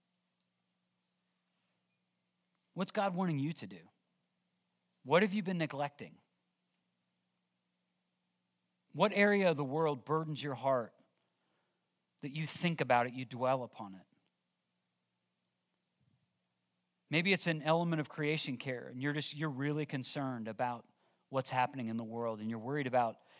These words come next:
if the world is gonna be in the same way, if it's even gonna be here for your great-grandkids. Step and do something about it.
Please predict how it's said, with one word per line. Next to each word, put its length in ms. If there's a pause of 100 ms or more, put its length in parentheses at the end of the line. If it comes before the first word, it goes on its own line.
(160)
if 160
the 100
world 260
is 100
gonna 180
be 200
in 80
the 80
same 320
way, 180
if 160
it's 140
even 180
gonna 140
be 200
here 200
for 100
your 120
great-grandkids. 960 (1300)
Step 360
and 100
do 80
something 320
about 240
it. 100